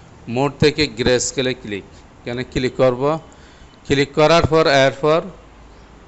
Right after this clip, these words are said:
ওকেতে ক্লিক। ওকেতে ক্লিক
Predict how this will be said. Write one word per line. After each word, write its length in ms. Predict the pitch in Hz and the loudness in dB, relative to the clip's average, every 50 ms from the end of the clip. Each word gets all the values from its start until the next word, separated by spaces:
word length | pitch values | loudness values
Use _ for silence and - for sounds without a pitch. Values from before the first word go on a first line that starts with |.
| - - - - - - | -20 -20 -20 -20 -10 -4
ওকেতে 440 | - 143 135 - - 139 127 143 147 | 0 0 0 2 2 0 2 2 0
ক্লিক। 320 | 147 - 135 110 104 95 - - - - - - - - - - - - - - - - - - - - - - - - - - - - - - - - - - - - - - - - - - - - - - - - - - - - - - - - - - - - - - - - - - - - - - - - - - - - - | 0 0 -2 -2 -2 -4 -6 -12 -20 -20 -20 -20 -20 -20 -20 -20 -20 -20 -20 -20 -20 -20 -20 -20 -20 -20 -20 -20 -20 -20 -20 -20 -20 -20 -20 -20 -20 -20 -20 -20 -20 -20 -20 -20 -20 -20 -20 -20 -20 -20 -20 -20 -20 -20 -20 -20 -20 -20 -20 -20 -20 -20 -20 -20 -20 -20 -20 -20 -20 -20 -20 -20 -20 -20 -20 -20 -20 -20 -20 -20 -12 -4 -2
ওকেতে 440 | 139 143 - - 160 147 - 170 | 0 0 2 2 2 2 2 0
ক্লিক 300 | 160 - 175 170 160 156 | -2 0 0 0 -2 -2